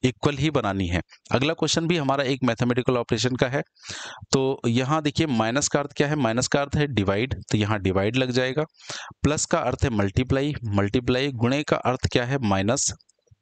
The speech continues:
और डिवाइड का अर्थ है प्लस, ठीक है। सबसे पहले डिवाइड करेंगे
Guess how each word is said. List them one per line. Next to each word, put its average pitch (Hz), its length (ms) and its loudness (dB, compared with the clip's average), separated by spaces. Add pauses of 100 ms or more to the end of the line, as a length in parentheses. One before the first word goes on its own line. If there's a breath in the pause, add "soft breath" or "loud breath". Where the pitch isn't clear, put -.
(200)
और 120 140 0
डिवाइड 117 460 0
का 160 160 0
अर्थ 113 280 -2
है 143 80 2 (120)
प्लस, 92 340 0 (240)
ठीक 160 180 0
है। 190 80 2 (180)
सबसे 139 240 0
पहले 131 220 0
डिवाइड 131 380 0
करेंगे 156 360 0